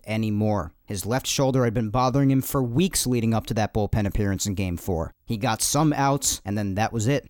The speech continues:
He had to be taken out of the game when he again just could not pitch anymore.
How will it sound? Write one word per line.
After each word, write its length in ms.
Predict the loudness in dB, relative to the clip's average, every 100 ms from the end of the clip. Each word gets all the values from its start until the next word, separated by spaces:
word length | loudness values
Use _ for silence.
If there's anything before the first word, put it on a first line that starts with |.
| _
He 120 | -4
had 100 | -4
to 80 | -4
be 80 | -4
taken 300 | -2 0 2
out 100 | 2
of 60 |
the 60 | 0
game 280 | 2 2 2
when 120 | 2
he 140 | 2
again 400 | 0 2 2 2
just 300 | 0 -4 -6
could 200 | -4 -2
not 220 | 0 0 0
pitch 220 | -2 -2
anymore. 360 | -4 -4 -8